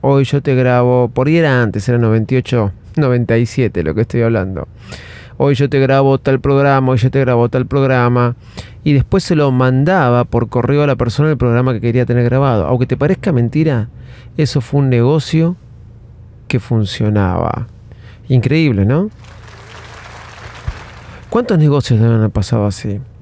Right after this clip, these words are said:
Todo eso era trabajo, era físico, era, mm, revolucionario ese negocio en ese momento, pero era un negocio afín. Alguien tuvo una iniciativa, lo pensó, lo desarrolló.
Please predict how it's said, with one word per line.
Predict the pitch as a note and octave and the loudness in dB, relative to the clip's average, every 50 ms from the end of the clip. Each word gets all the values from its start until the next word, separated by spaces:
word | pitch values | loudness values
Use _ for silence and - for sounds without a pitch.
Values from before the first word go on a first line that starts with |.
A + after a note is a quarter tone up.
| - - | -6 -2
Todo | - G3+ G3+ F#3+ G3 | 0 2 2 2 2
eso | G#3+ - - F3+ D3+ | 2 0 0 0 2
era | D3+ E3 E3+ F#3 F#3+ F#3+ G3 - - - - - - - - - - | 2 2 2 2 0 0 -2 -6 -10 -20 -20 -20 -20 -20 -20 -10 -4
trabajo, | - - A2 A2 B2 C3 C3+ B2 - - D#3 D#3 D#3+ D#3+ - | -2 0 2 2 2 2 0 0 0 0 0 0 0 0 -2
era | - B2+ A#2+ A2+ G#2 G2 | -2 0 0 2 2 0
físico, | - - - D#3+ C3+ - - - C3+ - - C3+ C#3 D3+ F3 F#3+ - - - - - - - - - - - - - - - | -2 -2 -2 -2 -2 -2 -6 -6 -8 -2 0 0 2 2 0 -2 -8 -18 -18 -16 -16 -16 -16 -20 -20 -20 -20 -20 -20 -8 -2
era, | D3 C#3+ C3+ C3 B2+ B2 B2 A#2+ A#2 A2+ A2+ A2 G#2+ | 0 2 2 4 4 4 4 4 4 4 2 2 2
mm, | G#2+ G#2+ G#2 G#2 G2+ G2+ G2+ G2 G2 G2 F#2 F#2 F2 E2+ - - | 0 0 0 0 0 0 -2 -2 -2 -2 -2 -4 -4 -6 -8 -10
revolucionario | - A#2+ C3+ D3+ D3 D3 C#3+ B2+ - F#3 A3+ D4 D4 F#3+ C#3 B2 A#2 | -6 -2 2 2 4 4 2 2 2 0 0 2 2 2 2 0 0
ese | - B2 | 2 2
negocio | B2 B2 B2 B2 A#2 G2+ B2 | 2 4 2 2 2 2 0
en | |
ese | B2+ G#2+ C3+ | 0 2 2
momento, | C3+ D3 D3+ D3 C3 A#2+ A2+ G#2 D#3 F3+ G#3 - - - - - - - - - - - - - - - - - | 2 2 2 2 2 2 2 0 0 -2 -2 -6 -12 -20 -20 -20 -20 -20 -20 -20 -20 -20 -20 -20 -20 -20 -20 -6
pero | - D3+ E3+ | -2 0 2
era | F#3 | 2
un | F3+ | 4
negocio | D#3+ D3+ D3 D#3 C#3+ - C#3 B2 | 4 2 2 2 0 0 -2 -4
afín. | G2+ - - C#3 B2+ A#2 G#2+ G2+ F#2+ - - | -4 -2 0 2 2 2 2 0 -4 -6 -2
Alguien | C3 A#2 A#2 B2 B2 A#2 | 0 2 2 2 2 2
tuvo | - B2+ B2+ | 2 2 2
una | B2+ B2 | 2 2
iniciativa, | B2+ B2 - C#3+ C#3+ - A3 A3 G#3 F#3+ F#3 F#3 F#3+ F#3 - - - - - | 2 0 0 -2 -2 0 0 2 2 2 2 0 -2 -6 -12 -20 -20 -18 -8
lo | - A#2+ A#2 G#2+ | -2 -2 -2 0
pensó, | - A#2 A2+ A2+ G2+ - - E3+ F3 E3+ G3 - | 0 0 0 0 -2 -2 -2 -2 0 -2 -4 -4
lo | D#3 B2 B2+ | -2 0 0
desarrolló. | A#2 G#2+ - - A2 A2 A2+ F#2+ - - B2 F#2+ | 0 0 -2 -4 -4 -4 -4 -4 -4 -4 -6 -6